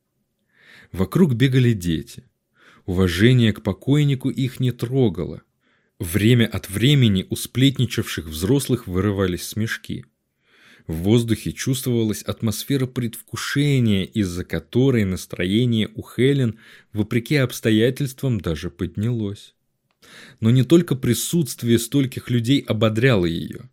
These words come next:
Хелен призналась себе, что рада вернуться сюда, на Спектр-стрит. Квадратные дворы с их захеревшими деревцами и серой травой стали для нее реальнее коридоров,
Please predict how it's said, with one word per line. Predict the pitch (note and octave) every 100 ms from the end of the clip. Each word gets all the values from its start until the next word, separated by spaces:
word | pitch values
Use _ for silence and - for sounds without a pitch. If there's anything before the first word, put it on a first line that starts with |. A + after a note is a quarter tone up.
| _ _ _ _ - _ - -
Хелен | C3+ C#3+ B2+
призналась | - A2+ G2 B2+ B2+ G#2+ -
себе, | G2 F2 B2 B2+
что | - F#2+ F2+
рада | A#2+ A#2 G#2
вернуться | F#2 G2+ A#2+ A2+ G2
сюда, | - A2+ A#2 B2 E2 - _ _ _ _ _
на | E2+
Спектр-стрит. | - - E2+ - D#2 - A#2+ - _ _ _ _ _ _ -
Квадратные | - E2+ F2 G#2+ G#2+ G2
дворы | F#2 F#2 G#2 C3+
с | -
их | G2 E2
захеревшими | F#2 - G2 A#2+ - G#2+ G2
деревцами | F2+ F#2 F#2 - C3 C3 G#2+
и | G2 G2+
серой | - B2+ B2+ A2
травой | - F2 E2+ A#2+ C3+ B2+ - _
стали | - - F2+ G2 G2
для | E2+ E2+
нее | E2 E2 G#2+ A#2
реальнее | G2 F#2 F#2+ G2 F#2+
коридоров, | - F#2+ G#2 A2+ G#2+ F2 -